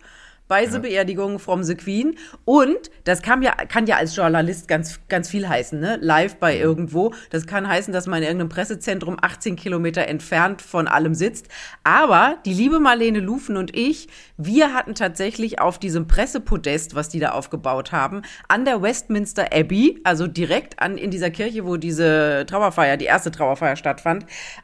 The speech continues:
Speaker 1: einen Platz direkt an diesem Platz,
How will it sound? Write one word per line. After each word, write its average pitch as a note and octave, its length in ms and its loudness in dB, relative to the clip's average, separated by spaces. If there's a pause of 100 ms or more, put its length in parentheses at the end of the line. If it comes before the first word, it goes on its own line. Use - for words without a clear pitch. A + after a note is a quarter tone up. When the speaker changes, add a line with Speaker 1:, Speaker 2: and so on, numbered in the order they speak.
Speaker 1:
einen C#4+ 400 2
Platz - 540 0 (1040)
direkt F#3+ 460 2 (100)
an A#3+ 200 4
diesem B3 280 -2
Platz, - 760 -2